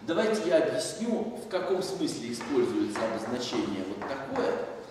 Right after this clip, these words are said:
и в каком смысле используется обозначение вот такое. Значит, определение. Функция же называется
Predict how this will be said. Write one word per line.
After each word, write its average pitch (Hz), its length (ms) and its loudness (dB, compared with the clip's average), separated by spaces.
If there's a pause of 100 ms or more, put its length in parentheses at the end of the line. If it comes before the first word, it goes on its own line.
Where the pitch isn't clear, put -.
(340)
и 208 180 0
в - 240 -2
каком 175 320 2
смысле - 640 -2
используется - 880 4
обозначение 113 800 -2
вот - 240 -2
такое. - 300 -6 (340)
Значит, - 240 -6
определение. 175 600 2 (920)
Функция 302 680 6
же - 440 -2 (1600)
называется 220 1120 4